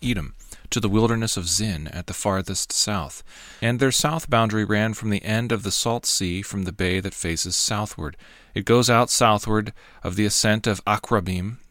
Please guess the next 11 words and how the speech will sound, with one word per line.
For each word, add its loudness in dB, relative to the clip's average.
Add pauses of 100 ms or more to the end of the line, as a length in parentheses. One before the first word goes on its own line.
passes 0
along 2
to -2
Zin, -2
and -6
goes 4
up 2
south 2
of -2
Kadesh 0
Barnea, -2